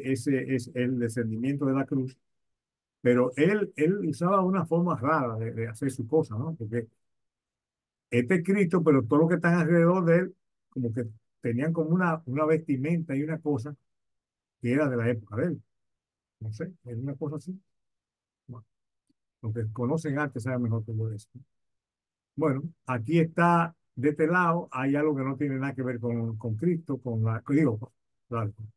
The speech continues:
eh, pero no con, con la crucifixión, que simplemente se ve que es, eh, la visita de María a Isabel, y se ve Isabel tocando el vientre de María.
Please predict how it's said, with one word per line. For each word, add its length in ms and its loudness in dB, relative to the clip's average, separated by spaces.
eh, 340 2
pero 220 4
no 240 0
con, 540 2
con 260 0
la 100 -2
crucifixión, 760 -4
que 140 -2
simplemente 600 -4
se 180 -4
ve 160 2
que 280 0
es, 120 -6
eh, 160 -2
la 120 0
visita 340 0
de 120 0
María 440 2
a 120 -2
Isabel, 500 0
y 260 -4
se 120 -6
ve 120 0
Isabel 520 -2
tocando 520 -2
el 60 0
vientre 380 -2
de 100 -2
María. 340 -2